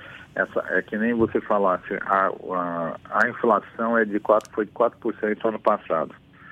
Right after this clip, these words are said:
Depende, depende onde você mora. Se você mora numa região mais, é, distante dos centros, pode ser que essa inflação seja um pouco mais alta.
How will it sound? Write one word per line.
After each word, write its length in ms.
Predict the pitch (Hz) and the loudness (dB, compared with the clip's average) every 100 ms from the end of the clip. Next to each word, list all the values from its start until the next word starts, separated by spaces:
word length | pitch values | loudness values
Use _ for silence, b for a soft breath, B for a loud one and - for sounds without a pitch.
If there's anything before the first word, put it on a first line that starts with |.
| B B - | B B 0
Depende, 600 | - - 156 202 113 82 - - - | 0 2 2 2 0 -2 -8 -16 0
depende 360 | 104 - 120 | 0 2 0
onde 100 | 143 | 2
você 260 | 156 139 143 | 2 2 0
mora. 420 | 123 120 117 95 - - - B B B B B - - | 2 2 2 0 -4 -18 -20 B B B B B -16 -4
Se 60 | |
você 240 | 101 - 123 | -4 -2 0
mora 300 | 123 120 113 | 2 2 2
numa 200 | 110 104 | 2 2
região 440 | 107 101 104 101 | 2 2 2 2
mais, 240 | 101 104 104 98 - | 2 0 0 -2 -2
é, 680 | 104 98 92 87 78 73 - | 0 2 2 2 2 0 -4
distante 640 | - 95 - 113 113 110 104 | -4 -4 0 2 2 0 -2
dos 180 | 90 - | -2 2
centros, 580 | 101 113 104 95 82 - - - | 4 4 4 4 2 0 -8 0
pode 180 | 113 - | 0 2
ser 80 | |
que 80 | 110 | 0
essa 180 | 117 113 | 0 0
inflação 400 | 107 101 - 107 | 2 0 0 -6
seja 260 | - 110 104 | -2 -2 0
um 80 | 98 | 2
pouco 260 | 110 110 | 2 2
mais 180 | 107 92 | 0 2
alta. 400 | 98 95 87 - | 4 4 2 -6